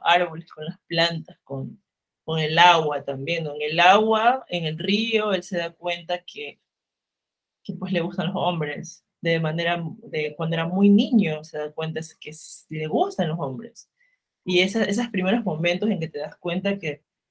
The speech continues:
te gusta lo que no te debería gustar, son como momentos preciosos, y para mí, la literatura caribeña tiene unas maneras muy lindas de retratarla, ese vínculo con el agua. Yo vengo de una ciudad, eh, de una provincia muy llena de agua, vengo de una isla también.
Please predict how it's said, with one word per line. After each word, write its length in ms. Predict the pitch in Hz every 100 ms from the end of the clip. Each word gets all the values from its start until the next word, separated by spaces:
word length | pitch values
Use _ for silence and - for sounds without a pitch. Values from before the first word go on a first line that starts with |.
| _
te 100 | -
gusta 340 | 175 185 202 208
lo 120 | 180
que 100 | 165
no 120 | 165
te 80 | 170
debería 380 | 180 156 151 165
gustar, 800 | 156 - - 180 165 156 156 - _
son 240 | - 180
como 200 | 165 170 147
momentos 500 | 156 160 170 175 _
preciosos, 640 | - - - 180 180 190 196
y 140 | 175 165
para 240 | 151 151
mí, 280 | 175 262 359 _ _ _ _ _
la 80 | 180
literatura 520 | 180 170 160 160 190
caribeña 800 | 196 165 156 156 170 175 175 165 160
tiene 240 | 160 160
unas 200 | 165 165 185
maneras 340 | 147 151 160
muy 180 | 165 165
lindas 300 | 160 160 170
de 120 | 180
retratarla, 640 | 151 143 143 - 185 147
ese 180 | 139 165
vínculo 360 | 160 160 156 151
con 160 | 165
el 160 | 175 190
agua. 720 | 190 202 190 175 165 165 160 _ _ _ _ _
Yo 100 | 190 180
vengo 240 | 185 185
de 60 | 175
una 120 | 175
ciudad, 360 | - 160 160 - _
eh, 180 | 156 151
de 60 |
una 160 | 160 165
provincia 500 | 156 156 160 - 151
muy 240 | - 156
llena 200 | 156 156 156
de 100 | 160
agua, 420 | 170 156 151 151
vengo 240 | 151 151
de 80 | 151
una 200 | 143 143
isla 360 | 180 202 160 -
también. 680 | 139 143 170 175 165 160